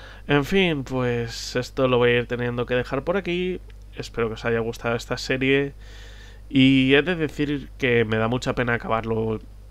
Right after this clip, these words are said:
Yo, yo quería seguir, pero es que son ya seis veces y, mira, no.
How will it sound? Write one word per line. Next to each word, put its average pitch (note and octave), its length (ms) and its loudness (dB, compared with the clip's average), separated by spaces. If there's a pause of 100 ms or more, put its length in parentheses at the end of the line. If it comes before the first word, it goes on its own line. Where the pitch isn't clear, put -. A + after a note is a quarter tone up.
(280)
Yo, A#2 760 2 (240)
yo - 180 -4
quería B2 380 4
seguir, A#2 320 -4
pero A2 440 -2
es A2+ 140 -10
que B2 440 0 (1040)
son B2+ 320 0
ya B2 180 2
seis A#2 340 -4
veces A2+ 580 -2
y, A2+ 260 -8 (1000)
mira, A2+ 340 -4
no. A2 600 -4